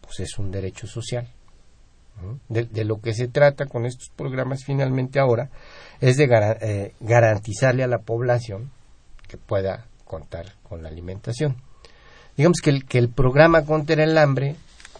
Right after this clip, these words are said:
pues, es una parte de toda esta política social. No quiere decir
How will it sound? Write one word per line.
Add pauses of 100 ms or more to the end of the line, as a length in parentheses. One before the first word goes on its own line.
(240)
pues,
es
una
parte
de
toda
esta
política
social. (540)
No
quiere
decir